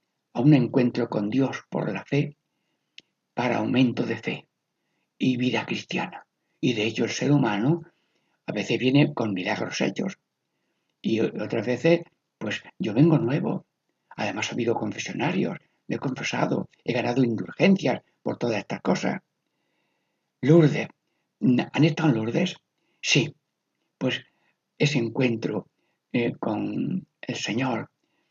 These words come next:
en ver el sitio donde estaba Bernadette, que como a su padre lo habían metido en la cárcel, y, y Nato no, ya no tenían ni casa donde vivir,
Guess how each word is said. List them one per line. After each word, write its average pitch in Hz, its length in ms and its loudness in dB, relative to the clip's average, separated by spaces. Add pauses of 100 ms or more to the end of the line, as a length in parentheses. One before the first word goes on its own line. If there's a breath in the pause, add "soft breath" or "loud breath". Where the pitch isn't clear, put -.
(220)
en 113 300 -4
ver 120 360 4
el 170 160 0
sitio 139 460 4
donde 110 280 -2
estaba 127 340 -2
Bernadette, 120 760 -2 (760)
que 131 160 0
como 120 400 0 (100)
a - 100 -6
su - 200 -2
padre 190 280 6
lo 127 100 4
habían 147 260 4
metido 147 260 6
en 147 80 10
la 143 120 4
cárcel, 185 480 2 (1040)
y, 131 540 4
y 117 60 -4
Nato 156 340 4
no, 151 220 8
ya 135 180 2
no 139 140 4
tenían 143 320 6
ni 131 140 4
casa 185 300 2
donde 120 300 0
vivir, 156 440 6